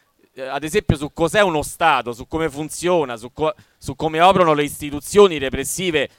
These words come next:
sia dello Stato che dell'Unione Europea e delle istituzioni internazionali è molto più diffusa, e quindi quell'ingenuità, quella mancanza di malizia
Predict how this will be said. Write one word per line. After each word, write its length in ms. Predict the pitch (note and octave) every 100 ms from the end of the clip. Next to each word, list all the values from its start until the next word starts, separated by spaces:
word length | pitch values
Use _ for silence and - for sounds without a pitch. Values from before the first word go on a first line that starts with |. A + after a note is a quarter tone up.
| _
sia 220 | - G3+ G#3+
dello 200 | E3 C#3
Stato 320 | - F3+ D3+
che 100 | C3
dell'Unione 380 | C3+ C#3 C#3+ C#3
Europea 340 | C#3 C#3 F3
e 40 |
delle 160 | B2 B2
istituzioni 480 | - C#3 C#3 - D#3
internazionali 720 | C#3+ C#3+ D3+ C#3+ D#3 G3+ E3
è 60 |
molto 400 | C3+ G3+ F#3+ -
più 120 | B2+ B2+
diffusa, 680 | B2 - C3 B2 G2 A2+ - _ _
e 160 | - B2
quindi 320 | F3+ F#3+ E3
quell'ingenuità, 840 | D3 C#3+ D3 C3+ D#3 D3 D3+ E3+
quella 180 | C3 B2+
mancanza 520 | C3 C3+ - D#3+ -
di 120 | C#3 C#3
malizia 640 | D3+ E3+ D3+ - C3